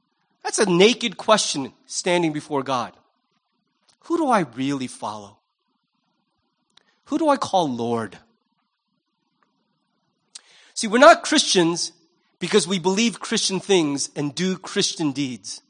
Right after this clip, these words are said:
We're Christians because we had an encounter with Jesus Christ. And in faith, we believed him to be God. And we received every good offer of salvation and rescue and forgiveness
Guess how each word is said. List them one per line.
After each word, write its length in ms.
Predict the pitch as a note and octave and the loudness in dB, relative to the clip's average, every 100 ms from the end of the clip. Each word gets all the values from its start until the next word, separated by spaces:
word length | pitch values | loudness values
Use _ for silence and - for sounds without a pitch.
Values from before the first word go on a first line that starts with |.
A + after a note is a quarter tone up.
| _ _ _ _ _ B5+ _ _ _ _ - - | _ _ _ _ _ _ _ _ _ _ -20 -12
We're 100 | - | -8
Christians 460 | D#3+ - C4 B3+ B3 | -6 -4 -2 -2 -6
because 400 | F#3+ - F#3+ D#3 | -10 -4 -4 -4
we 140 | D#3+ | -6
had 180 | E3 E3 | -4 -4
an 80 | D#3 | -4
encounter 680 | C#3 - D#3 E3 D#3 C3 B2 _ _ _ _ | -6 -6 -4 -4 -4 -10 -12 _ _ _ _
with 200 | B2+ - | -16 -8
Jesus 380 | D3 C#3 B2+ - | -6 -6 -6 -10
Christ. 520 | - C#3 A#2+ - - _ _ _ _ _ _ _ _ _ _ _ - | -6 -6 -6 -14 -18 _ _ _ _ _ _ _ _ _ _ _ -8
And 80 | D3 | -6
in 120 | D3+ | -6
faith, 420 | - F#3+ F#3+ F#3 | -2 0 0 -2
we 140 | D#3 | -12
believed 540 | D3+ C#3+ D3 F#3 G3 - | -8 -6 -2 -2 -2 -4
him 180 | F#3+ E3+ | -6 -6
to 140 | E3 | -6
be 120 | D#3 | -8
God. 500 | D3 E3 D3+ D3 - - _ _ _ _ _ _ _ - | -2 2 2 -2 -12 -20 _ _ _ _ _ _ _ -10
And 100 | C#3+ | -8
we 80 | E3 | -8
received 680 | D#3+ - - G#3+ G3+ E3 - | -6 -4 -2 -4 -6 -10 -8
every 320 | G#3+ A3 G#3 G#3 | -4 -4 -4 -6
good 300 | - G#3+ G3+ G#3+ | -2 0 4 8
offer 420 | G3+ G3 G3+ G#3 | 8 8 -2 -2
of 200 | F#3 - | -4 -6
salvation 600 | - F3 D#3 F#3+ - F#3 | -2 0 2 0 0 -2
and 100 | D#3 | 0
rescue 400 | E3+ F3+ - F#3+ | 0 0 -4 -6
and 100 | C#3+ | -6
forgiveness 560 | D3 C3+ D#3+ D#3+ E3+ | -8 -4 -4 -4 -8